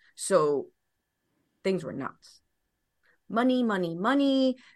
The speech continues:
The, uh, the agents were making more as day traders than they were even making in their deals that they were doing. It was just a crazy, crazy, crazy environment. And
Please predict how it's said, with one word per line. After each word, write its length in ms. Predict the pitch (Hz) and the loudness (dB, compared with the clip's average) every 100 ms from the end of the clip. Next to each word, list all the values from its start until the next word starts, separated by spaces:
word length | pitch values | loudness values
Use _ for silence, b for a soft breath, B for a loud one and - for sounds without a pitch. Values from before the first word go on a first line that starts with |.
| - | -8
The, 520 | 180 202 170 170 - - | 2 4 6 4 0 -4
uh, 160 | 151 | -6
the 520 | 160 185 170 147 147 - _ _ _ 196 | -2 0 2 2 -2 -6 _ _ _ 2
agents 480 | 240 240 269 247 | 4 6 4 4
were 120 | 214 196 | 2 2
making 400 | 190 190 185 175 | 0 0 -2 0
more 220 | 185 190 | 4 4
as 200 | 175 170 | 4 -2
day 280 | 160 180 208 | 0 0 0
traders 560 | - 240 247 247 233 | -4 -2 0 2 0
than 160 | 196 180 | -2 -2
they 120 | 180 | 0
were 200 | 175 170 | 0 -4
even 360 | 202 214 196 185 | -4 -2 -2 -2
making 480 | 185 185 196 175 170 | -2 -4 -2 -2 -4
in 260 | - 180 | -6 -4
their 200 | 175 165 | -4 -4
deals 500 | 160 165 175 190 233 | -6 -6 -2 0 0
that 100 | 233 | -2
they 140 | 240 240 | 0 0
were 140 | 240 | 0
doing. 680 | 220 240 240 233 233 240 B B B | 0 0 0 0 -2 -4 B B B
It 140 | 226 240 | 4 6
was 220 | 220 160 | 4 4
just 260 | 196 185 | -2 -2
a 40 | 139 | -8
crazy, 380 | - 185 180 180 | -8 -2 -2 -2
crazy, 320 | 180 160 165 | -6 -8 -10
crazy 380 | - 156 160 156 | -12 -10 -8 -10
environment. 560 | - 160 170 170 95 _ _ _ _ _ - | -6 -4 -4 -6 -10 _ _ _ _ _ -4
And 520 | 196 202 190 185 180 | 0 4 4 4 0